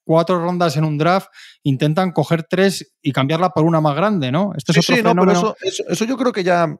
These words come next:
Speaker 2: por lo menos cuando empezó Presti con Oklahoma,
Speaker 1: Claro,
Speaker 2: él
Speaker 1: eso
Speaker 2: lo tenía
Speaker 1: es.
Speaker 2: claro. Dice, "Yo estas no las voy a elegir todas.
Speaker 1: Pero
Speaker 2: Yo lo
Speaker 1: que
Speaker 2: que
Speaker 1: cada
Speaker 2: quiero
Speaker 1: vez
Speaker 2: es tener luego mucho para negociar".
Speaker 1: Que cada vez pasa más, porque cada
Speaker 2: Sí,
Speaker 1: vez
Speaker 2: sí,
Speaker 1: te
Speaker 2: sí.
Speaker 1: ves más a lo de los Jazz, lo de estos. Entonces hay muchas cosas muy particulares.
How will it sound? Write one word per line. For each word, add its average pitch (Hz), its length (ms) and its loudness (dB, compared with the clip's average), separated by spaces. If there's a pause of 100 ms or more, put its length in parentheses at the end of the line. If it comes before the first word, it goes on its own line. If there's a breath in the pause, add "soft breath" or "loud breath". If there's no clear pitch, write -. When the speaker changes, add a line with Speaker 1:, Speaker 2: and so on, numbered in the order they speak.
(340)
Speaker 2:
por 147 140 -2
lo 143 80 2
menos 214 240 0
cuando 175 240 2
empezó 165 320 -2
Presti 220 300 0
con 185 140 2
Oklahoma, 185 500 0
Speaker 1:
Claro, 170 460 0
Speaker 2:
él 170 80 2
Speaker 1:
eso - 180 0
Speaker 2:
lo 127 60 0
tenía 185 200 2
Speaker 1:
es. 151 60 -4
Speaker 2:
claro. 139 260 0
Dice, 131 200 -2
"Yo 165 100 2
estas 196 220 -4
no 247 100 0
las 185 140 2
voy 165 100 -4
a 160 40 2
elegir 147 320 -4
todas. 123 300 0
Speaker 1:
Pero 151 160 2
Speaker 2:
Yo 160 60 4
lo - 20 4
Speaker 1:
que - 60 2
Speaker 2:
que - 60 0
Speaker 1:
cada 151 100 2
Speaker 2:
quiero 156 140 4
Speaker 1:
vez 214 40 0
Speaker 2:
es - 100 -12
tener 208 140 0
luego 214 180 2
mucho 220 220 -2
para 233 100 0
negociar". 147 460 0
Speaker 1:
Que 156 100 -2
cada 156 220 0
vez 180 140 0
pasa 175 240 -2
más, 151 500 -2
porque 135 160 0
cada 147 120 2
Speaker 2:
Sí, 147 40 4
Speaker 1:
vez 156 60 0
Speaker 2:
sí, - 60 -2
Speaker 1:
te 180 80 2
Speaker 2:
sí. 170 40 2
Speaker 1:
ves 160 140 0
más 165 240 0
a 156 40 2
lo 151 120 2
de 147 40 2
los 135 160 0
Jazz, 165 320 2
lo 147 140 -4
de 175 120 2
estos. 147 200 -4
Entonces 147 300 -2
hay 180 60 0
muchas 185 440 0
cosas 170 300 0
muy 170 160 2
particulares. 165 760 -2